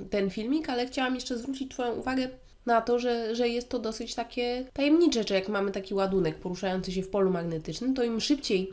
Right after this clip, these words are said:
ten ładunek mknie przez to pole, tym większa działa na niego siła. Skąd to pole wie, jaka jest, jaka jest prędkość ładunku? No jest to takie dosyć tajemnicze i, i mnie osobiście wydaje się to taką dosyć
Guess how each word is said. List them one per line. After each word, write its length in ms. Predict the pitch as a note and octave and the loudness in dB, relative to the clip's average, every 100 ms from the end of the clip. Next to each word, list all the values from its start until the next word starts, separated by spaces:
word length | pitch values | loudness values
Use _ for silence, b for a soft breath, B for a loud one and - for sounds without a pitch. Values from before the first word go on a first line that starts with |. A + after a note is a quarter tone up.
| - | -8
ten 80 | G3+ | -4
ładunek 440 | G3 G3 A3 F#3 F#3+ | 0 2 0 0 0
mknie 360 | F#3 - F#3+ | -2 2 0
przez 240 | F#3+ F3+ - | 2 -4 -4
to 100 | F#3+ | -2
pole, 280 | F3 G3 | 0 0
tym 160 | D4+ C4+ | 4 4
większa 320 | A#3 A3+ B3 | 4 0 -2
działa 240 | A#3 A#3 A#3+ | 0 0 0
na 100 | B3+ | 0
niego 240 | D4 F4+ | 2 2
siła. 360 | F#4+ E4+ F#3 F3+ B B | 2 0 0 -6 B B
Skąd 280 | - C#4 C#4+ | -2 2 2
to 60 | C4+ | 2
pole 280 | A#3+ A3 | 2 2
wie, 280 | F#3+ F3 E3 - B B B B B B - - - | 2 2 0 -2 B B B B B B -6 -6 -4
jaka 280 | G3 G3 F#3 | 2 2 2
jest, 360 | F3 E3 - - - | 0 -2 -8 -12 -2
jaka 260 | F#3+ F3+ | 0 0
jest 160 | F3+ F3+ | -4 0
prędkość 420 | F3+ D#3+ E3 D#3+ | 0 0 -2 -6
ładunku? 400 | E3 D#3 D#3+ F4 | -4 -2 -2 4
No 60 | A#4 A#4 | 6 6
jest 140 | F#4 | 2
to 80 | D#4+ | -2
takie 240 | B3+ A#3+ | -2 -2
dosyć 300 | G3+ G3 G3 | -4 -4 -4
tajemnicze 560 | G3+ F3+ F3+ F3+ F3+ F3 | -2 0 0 -2 -2 -4
i, 180 | F3 F3 - F#3+ | -4 -4 0 2
i 40 | A#3+ | 4
mnie 200 | A#3 G#3 | 4 4
osobiście 460 | G#3 F#3+ F#3+ G3 | 2 0 0 0
wydaje 300 | F#3+ F#3+ F#3 | 2 2 2
się 120 | F#3 | 0
to 100 | - | -4
taką 280 | F3+ - F3+ | -4 -2 -2
dosyć 360 | F3 F3 - | 0 -4 -6